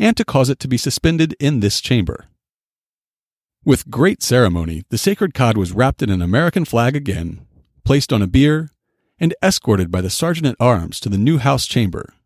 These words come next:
where the assembled representatives rose in applause. After repainting by Walter M. Brackett, it was hung where it remains today,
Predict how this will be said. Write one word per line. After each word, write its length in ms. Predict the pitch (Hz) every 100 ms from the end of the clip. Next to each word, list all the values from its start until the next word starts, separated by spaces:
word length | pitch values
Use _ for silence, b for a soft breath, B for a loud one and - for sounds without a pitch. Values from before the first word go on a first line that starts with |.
| _ _
where 160 | - 135
the 100 | 147
assembled 360 | 143 214 202
representatives 640 | 180 170 135 127 117 117 101
rose 380 | 87 117 147 147
in 80 | 143
applause. 720 | - 98 85 - - - - _ _ _ _ _ _ _ _ _ _ -
After 280 | 101 -
repainting 480 | 92 104 147 160 123
by 140 | 104 87
Walter 380 | 127 151 135
M. 240 | 127 98 90
Brackett, 400 | 123 127 85 85 _ _ _ _ _ -
it 80 | 202
was 160 | 208
hung 220 | 165 175
where 120 | 170 160
it 80 |
remains 380 | 160 120 92 90
today, 460 | - 127 90 57